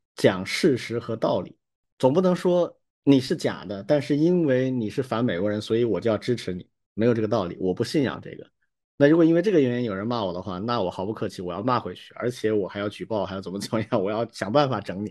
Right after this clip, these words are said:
啊。还有一个是前两天我在微博上看到的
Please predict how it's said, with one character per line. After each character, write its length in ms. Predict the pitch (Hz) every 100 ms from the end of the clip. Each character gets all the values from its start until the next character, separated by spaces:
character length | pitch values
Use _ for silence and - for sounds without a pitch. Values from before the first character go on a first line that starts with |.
| -
啊。 140 | - - _ _ _ -
还 200 | - 147
有 200 | 202 123
一 140 | 95 104
个 260 | 113 95 _ _
是 160 | - 107
前 120 | 127
两 160 | 131 104
天 140 | 113
我 100 | 98
在 80 | 104
微 120 | 113
博 100 | 113
上 100 | 110
看 240 | 107 123
到 160 | 107 87
的 140 | -